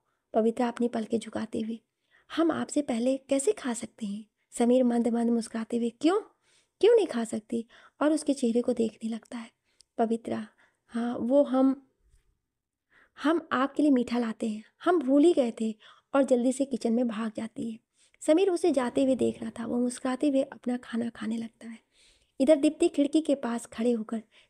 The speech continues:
चांद को देख रही थी। आज ये चांद उसे फिर से खूबसूरत लग रहा था। चांद को देखते हुए वो आदित्य के साथ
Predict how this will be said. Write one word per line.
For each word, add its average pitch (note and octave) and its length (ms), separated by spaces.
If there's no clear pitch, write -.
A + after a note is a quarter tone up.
चांद D4 260
को C4+ 80
देख A#3 240
रही A3+ 160
थी। A#3 240
आज E4 240
ये F4+ 60
चांद C4+ 340
उसे D#4+ 220
फिर F4+ 180
से F4 140
खूबसूरत A#3+ 580
लग A3+ 80
रहा A3+ 120
था। A3+ 240
चांद A#3+ 240
को B3+ 100
देखते B3+ 340
हुए B3 240
वो A#3+ 120
आदित्य A#3+ 480
के B3+ 120
साथ A#3 260